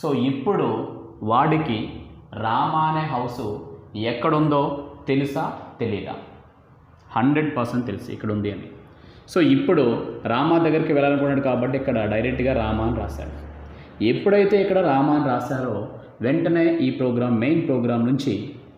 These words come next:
ట్రాన్స్ఫర్ అయ్యి ఇప్పుడు రామ అనే ఇంట్లోకి వెళ్తుంది. ఇంతకుముందు ఇల్లు చూసింది కానీ ఇంటి లోపలికి వెళ్ళాల, ఇప్పుడు ఇంటి లోపలికి వెళ్తుంది. ఇలా వెళ్ళడాన్నే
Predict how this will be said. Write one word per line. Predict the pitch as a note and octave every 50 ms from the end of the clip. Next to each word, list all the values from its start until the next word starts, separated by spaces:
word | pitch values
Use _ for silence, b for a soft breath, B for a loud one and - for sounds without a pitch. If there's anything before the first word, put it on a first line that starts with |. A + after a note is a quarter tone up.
| - -
ట్రాన్స్ఫర్ | C3 B2 A#2 C3 C3+ - - - B2
అయ్యి | A#2+ A#2 C#3 G#3 C4+ - - - - - - -
ఇప్పుడు | A#2+ A#2+ C#3+ C#3
రామ | A#2+ A#2+ A#2 B2 C3 C3+
అనే | C3 B2+ B2+
ఇంట్లోకి | A#2+ A2+ A2+ A2 - - G#2+ G#2+ G#2+ - -
వెళ్తుంది. | A#2 - - - - - - - - - - - - - - - - - - - - - - - - -
ఇంతకుముందు | G#2+ A2 B2 A#2 - A#2+ B2 C#3 D#3
ఇల్లు | D3 B2 A#2 B2+ D#3+
చూసింది | E3 D#3 - C#3 C3+ C#3 D3+ D3 C#3+
కానీ | C3+ C3+ C#3 C#3
ఇంటి | B2+ - - - C#3+
లోపలికి | C#3+ F3 G3 - G3+ G#3 -
వెళ్ళాల, | D3+ C3 A2+ G#2 F#2 F#2 - - B B B B B
ఇప్పుడు | F3 F#3+ - - G3
ఇంటి | G3+ G3+ F3 F#3+
లోపలికి | E3+ D#3+ D#3+ D#3+ E3 F3+ F3+ D#3
వెళ్తుంది. | D3+ A#2 G#2+ F#2 - - - - - - - - - - - - _ _ - -
ఇలా | G#2+ G#2 G#2+ G#2+
వెళ్ళడాన్నే | G#2 G#2 G2+ G#2 A#2+ C3 B2+ B2 B2+ B2+ B2 A2+ G2+ G2